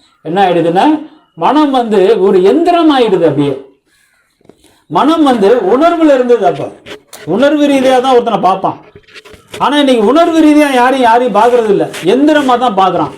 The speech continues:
உன்னால எனக்கு என்ன லாபம்? ஒருத்தனை நண்பனாக்குறான்னா அந்த நண்பனால எனக்கு என்ன லாபம்? ஒரு உறவினர், உறவினரா கூட இருக்கிறான்னு வச்சுக்கல, அந்த உறவினர்னால எனக்கு என்ன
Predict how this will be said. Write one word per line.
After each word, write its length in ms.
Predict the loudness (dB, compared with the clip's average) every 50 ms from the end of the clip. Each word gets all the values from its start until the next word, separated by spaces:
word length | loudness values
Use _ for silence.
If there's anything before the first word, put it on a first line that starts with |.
| -18 -20 -20 -20 -20 -20 -20 -20 -20 -20 -20 -20 -20 _ -20 -12 -6
உன்னால 360 | -4 -2 0 2 2 2 0
எனக்கு 200 | 0 0 -2 -2
என்ன 180 | -2 -2 -2 0
லாபம்? 440 | 0 2 0 0 0 -2 -8 -10 -12 -18 -20 -20 -20 -20 -20 -20 -20 -20 -20 _ _ _ _ _ _ _
ஒருத்தனை 300 | -6 -4 -2 -2 -2 0
நண்பனாக்குறான்னா 720 | 0 0 0 0 0 2 2 2 2 2 0 0 0 0 -2
அந்த 160 | 0 0 -2
நண்பனால 500 | -2 -2 -2 -2 -2 0 0 0 0 -2
எனக்கு 200 | -2 -4 -4 -4
என்ன 160 | -4 -4 -4
லாபம்? 360 | -4 -4 -6 -10 -12 -14 -20 -20 -20 -20 _ _ _ _ -20 _ _ -20 _ _ _ _ _ _ -4
ஒரு 240 | -2 0 0 2
உறவினர், 460 | 2 2 2 2 2 2 2 2 2 2
உறவினரா 640 | 2 0 0 2 2 2 2 2 2 2 0 2
கூட 260 | 2 2 2 2 2
இருக்கிறான்னு 360 | 2 2 0 0 0 0 -2 -2
வச்சுக்கல, 360 | -2 -2 -2 -2 0 -2 -2
அந்த 100 | 0 0
உறவினர்னால 800 | 0 2 2 2 2 2 2 2 2 2 0 -2 -2 0 0 -2
எனக்கு 260 | -2 -2 -6 -6 -6
என்ன 140 | -6 -6